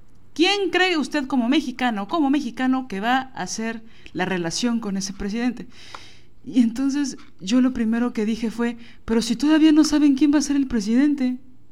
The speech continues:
¿cómo vamos a ver si con Bush o con Al Gore, si todavía no sabemos quién chingados va a ser el presidente?". O sea, esa pregunta es obsoleta porque aún no salen los resultados oficiales de quién será el presidente. Pero, pues, estábamos en la sala, ¿no? O sea,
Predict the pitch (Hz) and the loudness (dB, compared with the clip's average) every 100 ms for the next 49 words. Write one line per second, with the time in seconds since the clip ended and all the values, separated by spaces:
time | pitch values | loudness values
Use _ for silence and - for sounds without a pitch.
0 | - - - - - - - 277 294 285 | -18 -18 -18 -18 -18 -12 6 8 8 8
1 | 294 285 247 233 254 254 240 - 208 214 | 8 6 4 2 2 2 0 -2 0 4
2 | 262 262 254 214 220 240 240 233 202 240 | 4 2 -2 -2 0 0 0 -2 0 0
3 | 254 254 247 254 226 226 240 247 247 247 | 2 4 4 4 2 -2 -2 0 0 2
4 | 254 240 240 240 233 247 240 220 214 214 | 0 0 -2 -2 -2 -2 -2 -4 -6 -4
5 | 233 214 247 240 220 226 247 247 - 226 | -2 0 -2 0 -2 -2 -2 -4 -6 -4
6 | 247 247 - - - - - - 196 190 | -4 -4 -8 -10 -16 -18 -18 -8 -8 -4
7 | 202 214 311 302 226 226 233 214 185 170 | -4 0 2 2 0 -2 -2 -2 -4 -6
8 | 180 196 214 214 - 180 160 - 165 160 | -4 -4 -4 -6 -10 -8 -8 -6 -6 -6
9 | 233 240 233 185 175 277 - - - - | 0 0 0 -4 -8 -10 -14 -18 -18 -18
10 | - - - - - - - - - 170 | -18 -18 -18 -18 -18 -18 -18 -18 -8 -6
11 | 165 202 190 196 196 190 175 185 202 185 | -4 -6 -4 -4 -4 -8 -8 -8 -8 -10
12 | - - - - - - - - - - | -16 -18 -18 -18 -18 -18 -18 -18 -18 -18
13 | - - - - - - - 392 392 370 | -18 -18 -18 -18 -18 -6 2 2 2 -2
14 | 359 381 453 494 - 349 277 254 330 381 | -4 -4 -4 -6 -2 2 2 2 -2 0
15 | 240 175 180 - 381 - 294 294 285 | -2 -2 -6 -4 -4 -4 -4 -4 -6